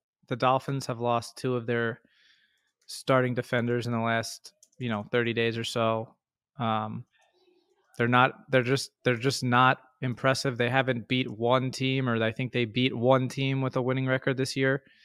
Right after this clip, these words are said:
Um, plus they're banged up. Mostert's been hurt. Achane came back from injury. Tyreek hurt his ankle. I don't know if Waddle's healthy. The whole team is just hurt. They're, it, they're, they're, they might be playing, but there's still lingering issues.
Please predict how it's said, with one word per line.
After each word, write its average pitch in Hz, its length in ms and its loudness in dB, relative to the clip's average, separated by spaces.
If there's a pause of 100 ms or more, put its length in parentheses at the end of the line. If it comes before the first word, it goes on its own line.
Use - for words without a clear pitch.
(440)
Um, 117 560 4
plus 135 200 2
they're 131 120 2
banged 123 340 4
up. 123 320 4
Mostert's 131 460 0
been 123 200 0
hurt. 120 380 2
Achane 139 440 2
came 127 240 0
back 120 240 4
from 123 100 -2
injury. 120 340 0
Tyreek 139 520 2 (180)
hurt 131 240 0
his 123 140 -4
ankle. 120 480 0 (600)
I 131 120 8
don't 143 120 4
know 135 140 6
if 123 140 0
Waddle's 123 340 4
healthy. 113 440 -4 (340)
The 165 100 6
whole 233 140 12
team 226 240 8
is 175 120 4
just 147 180 -2
hurt. 113 180 0 (400)
They're, 131 180 8
it, - 220 2
they're, 147 140 6
they're, 151 200 6
they 165 120 8
might 190 260 6
be 170 100 8
playing, 196 520 8
but 160 140 4
there's 147 200 4
still 151 520 4 (160)
lingering 143 720 4
issues. 151 640 0